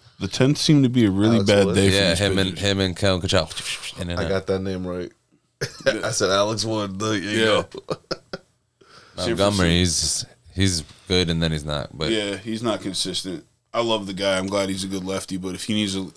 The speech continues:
Speaker 1: uh, he needs to be. I wish he could work with Greg Maddux and
Speaker 3: This
Speaker 1: Andy Pettitte more. I know Andy Pettitte was working with him.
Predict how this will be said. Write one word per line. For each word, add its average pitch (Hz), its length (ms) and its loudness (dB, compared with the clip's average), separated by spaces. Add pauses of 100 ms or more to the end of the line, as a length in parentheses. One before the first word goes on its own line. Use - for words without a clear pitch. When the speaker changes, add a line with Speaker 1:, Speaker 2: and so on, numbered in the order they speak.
(120)
Speaker 1:
uh, 78 280 -12
he 110 100 -10
needs 110 220 0
to 101 80 -2
be. 98 400 -2 (1800)
I - 60 -8
wish 107 220 -2
he 117 100 -4
could 107 100 -4
work 95 220 -2
with 87 120 -8
Greg 85 260 -8
Maddux - 520 -14 (360)
and 90 100 -8
Speaker 3:
This 92 80 -4
Speaker 1:
Andy 92 160 -4
Pettitte 87 320 -8
more. 76 180 -12
I 82 40 -10
know 104 140 -4
Andy 110 200 2
Pettitte 98 280 -2
was 90 100 -10
working 92 320 -8
with 107 140 -4
him. 113 180 -6